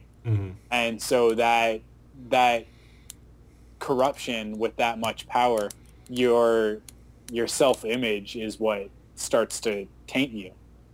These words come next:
Speaker 1: Mm-hmm.
Speaker 2: like that. And that's why you see a character looking the way that the Emperor does and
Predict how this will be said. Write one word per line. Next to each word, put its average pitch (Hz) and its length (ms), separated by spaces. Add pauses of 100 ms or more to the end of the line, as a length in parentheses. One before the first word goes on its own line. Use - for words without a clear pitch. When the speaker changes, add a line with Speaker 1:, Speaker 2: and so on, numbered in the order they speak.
Speaker 1:
Mm-hmm. 110 120
Speaker 2:
like 107 220
that. 101 100
And - 180
that's 107 220
why 107 160
you 104 180
see 113 200
a 101 40
character 107 460
looking 104 240
the 104 80
way 101 160
that - 140
the 110 100
Emperor 117 340
does 95 420
and 95 300